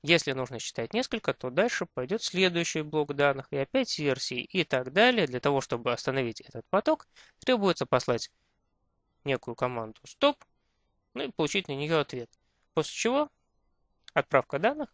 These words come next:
будет остановлена. Запись происходит аналогичным образом.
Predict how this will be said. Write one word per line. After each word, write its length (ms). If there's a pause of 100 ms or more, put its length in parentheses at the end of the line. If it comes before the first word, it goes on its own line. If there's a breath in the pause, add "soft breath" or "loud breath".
(120)
будет 320
остановлена. 720 (1160)
Запись 400
происходит 500
аналогичным 680
образом. 500